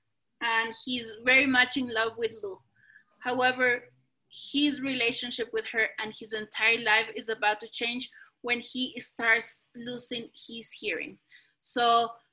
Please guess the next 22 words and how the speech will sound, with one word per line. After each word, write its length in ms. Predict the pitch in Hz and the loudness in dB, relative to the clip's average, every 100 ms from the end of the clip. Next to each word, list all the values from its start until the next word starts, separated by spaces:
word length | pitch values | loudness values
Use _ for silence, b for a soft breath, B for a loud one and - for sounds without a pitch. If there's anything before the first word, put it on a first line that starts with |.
| _ 233 | _ 0
uh, 500 | 226 226 220 220 214 _ _ _ _ _ - | 2 4 2 0 -4 _ _ _ _ _ -12
Ruben 300 | 240 254 254 | -4 0 0
has 240 | 262 254 - | 2 -2 -4
to 80 | |
go 280 | 240 220 226 - | -6 -4 -4 -4
through 460 | 233 214 208 208 214 | -2 0 0 -2 0
many, 300 | 240 247 226 | 0 0 -2
many 600 | 214 220 214 208 196 208 _ - | -2 -2 -4 -6 -10 -18 _ -2
hoops. 420 | 320 311 - - - b b b - | 0 0 -6 -16 -18 b b b 2
And 520 | 233 226 226 226 226 - - - | 4 6 6 4 -2 -12 -20 -20
this 520 | 214 254 254 262 - - | -10 -2 0 0 -4 -8
story, 480 | 262 - 240 226 220 | -10 -6 0 2 2
I 80 | 220 | 0
think, 220 | 226 214 | -8 -2
that 160 | 202 202 _ - | -2 -2 _ -10
shows 420 | - 220 220 214 | -6 -4 -4 0
us 440 | 208 208 - - _ _ _ _ - | 0 0 -4 -10 _ _ _ _ -8
how 480 | 233 226 220 214 214 _ _ _ _ _ _ _ _ _ - | -2 2 2 2 0 _ _ _ _ _ _ _ _ _ 2
adaptable 600 | 247 247 254 262 262 233 | 4 6 4 4 -2 0
humans 500 | 214 - 233 226 226 | -2 -2 -6 -8 -8
can 220 | - 220 208 | -6 -6 -4
be 400 | 240 254 262 | -4 -2 -4